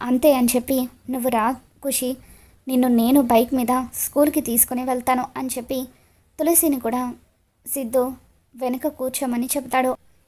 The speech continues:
సిద్ధు ఖుషిని, తులసిని బైక్ మీద ఎక్కించుకొని బయటకు తీసుకొని వెళ్తూ ఉంటే, ఇదంతా చూస్తున్న కనిష్కకు ఒళ్ళు మండిపోతూ ఉంటుంది. "వీళ్ళు ముగ్గురు ఒకటే పోయి ఒక ఫ్యామిలీ లాగా బైక్ మీద షికార్లు తిరుగుతున్నారు.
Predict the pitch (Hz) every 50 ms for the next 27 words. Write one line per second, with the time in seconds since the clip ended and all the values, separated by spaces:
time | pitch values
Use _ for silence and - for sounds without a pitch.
0 | _ - - - 302 285 226 240 285 269 254 269 - - _ _ - 285 254 247
1 | - - 285 262 254 254 269 277 - - - - - 254 247 262 240 - 285 254
2 | 254 254 240 240 220 214 220 - 269 269 262 262 240 - 262 254 - - - 254
3 | 240 269 311 339 - _ _ _ _ _ - - - 247 254 330 302 - - 262
4 | 254 247 - 277 269 254 247 240 233 233 262 254 247 240 262 262 254 247 - -
5 | 254 262 240 233 220 220 233 269 262 277 254 247 - - 247 240 247 247 247 240
6 | - - - 262 233 240 240 - - 254 240 240 240 233 226 233 220 254 262 240
7 | 240 233 247 262 254 254 254 254 262 254 240 233 247 240 247 240 240 - - _
8 | _ _ _ _ _ _ _ _ _ _ _ _ _ _ _ _ _ _ _ _
9 | - - 233 269 262 254 247 233 233 214 214 262 262 262 254 262 254 - - -
10 | 226 233 220 - 262 269 285 262 233 240 240 240 247 262 254 - - 240 240 254
11 | 247 254 262 247 - 240 226 226 247 269 277 254 247 233 233 - 269 254 247 269
12 | 262 269 233 233 240 233 - 285 262 226 254 262 277 - - 285 285 311 302 294
13 | 285 285 285 254 254 262 262 277 262 254 247 247 247